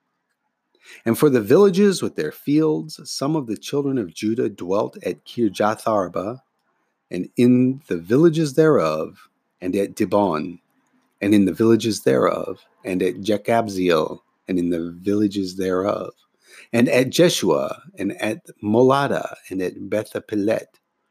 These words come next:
and at Hazar Shual, and at Beersheba, and in the villages thereof, and at Ziklag, and at Mekanoah, and in the villages thereof, and at Enrimmon,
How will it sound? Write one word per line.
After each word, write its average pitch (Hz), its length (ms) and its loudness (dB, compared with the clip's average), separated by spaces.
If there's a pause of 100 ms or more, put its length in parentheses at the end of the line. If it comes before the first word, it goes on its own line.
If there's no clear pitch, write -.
(580)
and 95 160 0
at 104 120 -2
Hazar 110 520 2
Shual, 120 800 0
and 90 120 -4
at 90 300 -6
Beersheba, 104 800 -2 (560)
and 117 80 6
in 135 100 8
the 127 100 6
villages 127 540 2
thereof, 107 560 -2 (800)
and 120 160 2
at 135 160 2
Ziklag, 98 920 0
and 98 180 -8
at 95 180 -4
Mekanoah, 95 960 -4 (560)
and 95 120 -4
in 98 120 0
the 92 100 -2
villages 98 520 -2
thereof, 87 580 -2 (560)
and 98 200 0
at 98 280 2
Enrimmon, 90 920 2